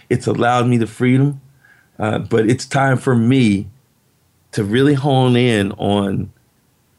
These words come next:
marketing." And, and it was something that I wanted to do for a long time. I remember back in, in, in my cellular days, in my wireless days,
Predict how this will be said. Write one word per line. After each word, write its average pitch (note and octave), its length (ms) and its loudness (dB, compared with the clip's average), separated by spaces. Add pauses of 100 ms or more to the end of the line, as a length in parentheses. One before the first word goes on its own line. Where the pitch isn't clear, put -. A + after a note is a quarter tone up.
(180)
marketing." A2 680 -2 (840)
And, B2 260 0
and C3+ 100 0
it C#3+ 80 2
was C#3+ 140 0
something G#3+ 300 0
that F#3+ 100 2
I D#3 140 2
wanted C#3 260 0
to B2+ 60 -4
do B2+ 140 0
for B2 120 -2
a A2 40 0
long A2 220 0
time. A#2+ 420 -6 (260)
I - 60 0
remember D#3+ 300 0
back C#3 300 0
in, A#2 280 -4
in, - 240 -12
in A#2+ 180 -4
my A#2 100 -2
cellular - 460 0
days, G#2+ 260 -2
in A2 60 -2
my G#2+ 80 0
wireless C#3 440 0
days, G2+ 440 -4